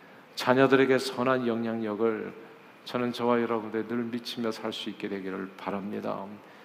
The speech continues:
백성의 어른으로서 제사장은 하나님을 섬기는 일에 흠이 없어야 됩니다.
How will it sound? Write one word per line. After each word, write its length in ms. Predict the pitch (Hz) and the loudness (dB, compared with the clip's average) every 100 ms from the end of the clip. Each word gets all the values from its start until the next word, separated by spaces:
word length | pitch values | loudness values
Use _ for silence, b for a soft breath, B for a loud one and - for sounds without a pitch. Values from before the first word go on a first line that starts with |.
| B B B - | B B B 2
백성의 580 | 135 131 - 151 147 135 | 4 4 4 4 6 4
어른으로서 800 | 117 123 139 139 131 127 131 | 6 8 10 8 4 4 0
제사장은 840 | - 120 123 123 113 107 135 117 98 - B B B | 0 0 4 4 2 2 2 2 -2 -10 B B B
하나님을 640 | - 160 165 160 160 156 151 | -4 6 6 8 6 4 2
섬기는 640 | - 170 170 160 151 135 | 0 0 4 4 4 2
일에 260 | 113 123 | 4 4
흠이 380 | 98 - 160 147 | 2 -4 -4 -4
없어야 340 | 117 - 110 107 | -4 -4 -4 -2
됩니다. 520 | 104 113 110 110 | -4 -4 -4 -4